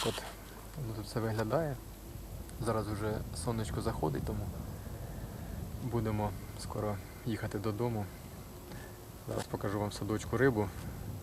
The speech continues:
Так що, хто рибаки, ставте лайк. Можливо, разом десь порибачимо.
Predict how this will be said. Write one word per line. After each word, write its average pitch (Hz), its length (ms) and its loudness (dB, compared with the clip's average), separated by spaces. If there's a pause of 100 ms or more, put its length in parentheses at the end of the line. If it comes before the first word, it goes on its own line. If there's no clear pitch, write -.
(1400)
Так - 120 -2
що, - 120 -4
хто 110 340 6 (100)
рибаки, 107 420 4
ставте 104 360 4
лайк. 107 260 10 (1300)
Можливо, 101 380 0
разом 101 320 2
десь 98 220 2 (200)
порибачимо. 98 640 0